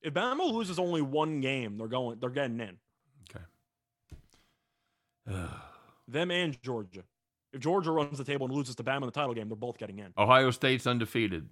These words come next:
Speaker 2: Cincinnati's undefeated.
Speaker 1: Ohio State is not undefeated.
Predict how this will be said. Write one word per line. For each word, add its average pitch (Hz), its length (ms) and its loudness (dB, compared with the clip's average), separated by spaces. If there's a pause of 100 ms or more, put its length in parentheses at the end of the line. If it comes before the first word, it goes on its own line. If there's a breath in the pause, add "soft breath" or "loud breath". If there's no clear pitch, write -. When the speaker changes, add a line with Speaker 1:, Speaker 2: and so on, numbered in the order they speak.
(180)
Speaker 2:
Cincinnati's 117 760 2
undefeated. 90 640 -2 (180)
Speaker 1:
Ohio 147 240 -2
State 147 180 -2
is 131 100 -4
not 143 180 -2
undefeated. 101 380 -10